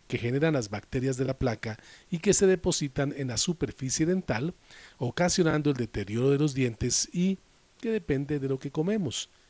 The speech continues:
la forma en que cuidamos los dientes y hasta la herencia. Aquí está para ampliar el tema nuestra habitual asesora en odontología en Nueva E P S, la doctora Yana Onzaga. Doctora, bienvenida.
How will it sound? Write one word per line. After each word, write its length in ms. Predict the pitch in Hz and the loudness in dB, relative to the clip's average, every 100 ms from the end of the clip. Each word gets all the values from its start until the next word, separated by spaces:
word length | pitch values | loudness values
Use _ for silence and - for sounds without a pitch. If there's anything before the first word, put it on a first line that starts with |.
| _ | _
la 140 | - | -14
forma 320 | - 131 127 120 | -4 -2 0 -4
en 60 | |
que 120 | 104 | -8
cuidamos 400 | 101 101 104 131 | -12 -10 -6 0
los 140 | 180 180 | 2 2
dientes 480 | 156 117 123 117 - - _ - | 0 0 -4 -6 -8 -16 _ -14
y 80 | |
hasta 320 | 98 - - 90 | -10 -8 -10 -10
la 120 | 85 | -10
herencia. 640 | 95 95 95 - 113 - _ _ - - - - | -12 -8 -6 -6 -6 -18 _ _ -20 -18 -10 -6
Aquí 240 | - 147 | -6 -6
está 300 | 131 - 135 | -4 -2 -2
para 140 | 123 | -4
ampliar 260 | 107 101 131 | -6 -4 -4
el 100 | 131 | -2
tema 400 | - 143 147 147 - - - - - | 0 0 0 -2 -8 -20 -20 -20 -10
nuestra 400 | 117 - - 110 | -6 -4 -4 -6
habitual 640 | 104 101 127 131 131 135 - _ _ _ _ - | -6 -4 0 0 0 -4 -12 _ _ _ _ -16
asesora 540 | 98 - 104 123 127 | -10 -6 -2 0 0
en 80 | 123 | 2
odontología 640 | 117 104 95 110 101 127 | 0 0 -2 -4 -2 0
en 80 | 123 | 0
Nueva 240 | 123 120 120 | 2 2 0
E 40 | |
P 200 | - 135 | 0 0
S, 180 | 143 151 | 2 0
la 80 | 117 | -2
doctora 320 | 101 131 123 | -4 -2 -2
Yana 400 | 117 127 127 123 | 0 -2 -2 -2
Onzaga. 580 | 117 107 - 147 131 117 | -2 0 2 2 0 -2
Doctora, 440 | 107 - 143 143 | -4 -4 0 2
bienvenida. 600 | 131 107 113 180 202 123 | 0 0 0 4 4 2